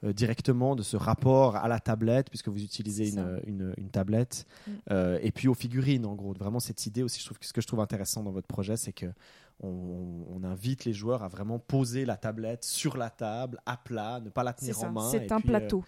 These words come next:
Speaker 1: voilà, c'est ça,
Speaker 2: C'est,
Speaker 1: de,
Speaker 2: c'est comme
Speaker 1: d'utiliser
Speaker 2: dans un
Speaker 1: comme
Speaker 2: jeu de
Speaker 1: plateau.
Speaker 2: société, en fait.
Speaker 1: Ouais.
Speaker 2: Euh, c'est un plateau de jeu évolutif, interactif,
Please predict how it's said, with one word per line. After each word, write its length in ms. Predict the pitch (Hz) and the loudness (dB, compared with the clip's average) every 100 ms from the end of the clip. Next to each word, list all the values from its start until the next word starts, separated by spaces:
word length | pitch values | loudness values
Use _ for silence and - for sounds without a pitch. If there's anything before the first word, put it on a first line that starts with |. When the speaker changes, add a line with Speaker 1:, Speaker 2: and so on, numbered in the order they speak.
| - | 0
Speaker 1:
voilà, 180 | 131 208 | 6 6
c'est 120 | 151 | 6
ça, 140 | 131 101 | 2 2
Speaker 2:
C'est, 180 | 87 247 | 4 2
Speaker 1:
de, 20 | |
Speaker 2:
c'est 180 | 226 247 | 2 0
comme 140 | 285 | 0
Speaker 1:
d'utiliser 80 | 294 | 4
Speaker 2:
dans 160 | 247 | 4
un 40 | 233 | 4
Speaker 1:
comme 20 | 240 | 2
Speaker 2:
jeu 60 | |
de 60 | 226 | 0
Speaker 1:
plateau. 140 | - | -2
Speaker 2:
société, 380 | 226 226 - 160 | -4 -6 -8 -10
en 80 | 165 | -10
fait. 160 | - 175 | -8 -4
Speaker 1:
Ouais. 100 | 113 | -2
Speaker 2:
Euh, 240 | 175 175 | -2 -4
c'est 180 | 185 - | -6 -2
un 100 | 220 | -2
plateau 400 | 220 202 - 233 | 0 -2 -2 -6
de 60 | 208 | -2
jeu 360 | 190 233 254 - | 0 2 2 0
évolutif, 680 | 208 208 196 - 226 247 | -4 -4 -6 -2 -2 -2
interactif, 760 | 214 196 175 190 - 202 240 - | -2 -2 -2 -4 -6 -8 -8 -10